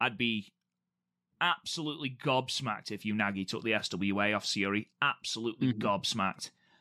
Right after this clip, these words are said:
Speaker 1: Um, I think it could be a good match, but, you know, it depends how much Syuri is gonna hold a hand. And then, again, um, I'd be surprised if Utami, Azumi, and Saya take the artist's belt off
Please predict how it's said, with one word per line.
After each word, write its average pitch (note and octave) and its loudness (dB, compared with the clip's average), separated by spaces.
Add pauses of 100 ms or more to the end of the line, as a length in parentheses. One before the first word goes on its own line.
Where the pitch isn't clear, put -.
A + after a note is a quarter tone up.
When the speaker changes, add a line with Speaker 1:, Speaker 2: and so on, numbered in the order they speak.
(260)
Speaker 1:
Um, G#2 2 (460)
I C3+ 0
think F#3+ 2
it D#3+ -10
could F3+ 2
be D#3+ 4
a D#3 2
good D3+ 0
match, - 0 (640)
but, - 0
you D3 0
know, A#2 2
it B2 0
depends A#2+ 0 (640)
how A2+ 0
much A2+ 0
Syuri A#2 2
is A2 2
gonna G2+ 2
hold G#2 0
a F#2 0
hand. G2 0 (140)
And A#2+ 2
then, A2+ 2 (420)
again, G#2 0 (880)
um, F#2+ 2
I'd - -2
be A2 0
surprised F#2+ 0
if F#2 -2
Utami, F#2+ 0
Azumi, F#2 0
and F2+ -2
Saya F#2 -2
take F#2 -2
the G2 0
artist's F#2+ 0
belt F2+ -2
off F#2 -8